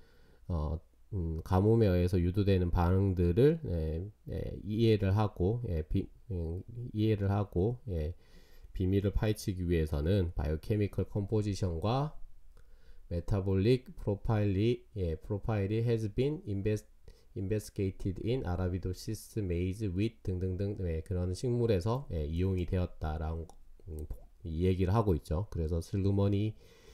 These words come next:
슬그머니 메타볼믹스가 이제 이런 생리적인, 어, 예, 이해를 돕는 좋은 툴이라고 지금 이야기를 막 시작하려고 한 것 같아요.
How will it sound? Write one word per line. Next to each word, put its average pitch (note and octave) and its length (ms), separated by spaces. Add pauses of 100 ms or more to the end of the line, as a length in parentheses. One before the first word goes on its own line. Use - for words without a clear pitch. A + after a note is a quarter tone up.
(460)
슬그머니 B2 600
메타볼믹스가 A2+ 1040
이제 E2+ 200
이런 F#2+ 280
생리적인, A2+ 1300 (200)
어, D#2 560 (960)
예, E2 300
이해를 G#2 720
돕는 F2 480
좋은 F#2+ 260
툴이라고 F2+ 560
지금 E2+ 300
이야기를 F2+ 640
막 E2 180 (100)
시작하려고 A#2+ 800
한 A#2+ 240
것 - 120
같아요. D#2 440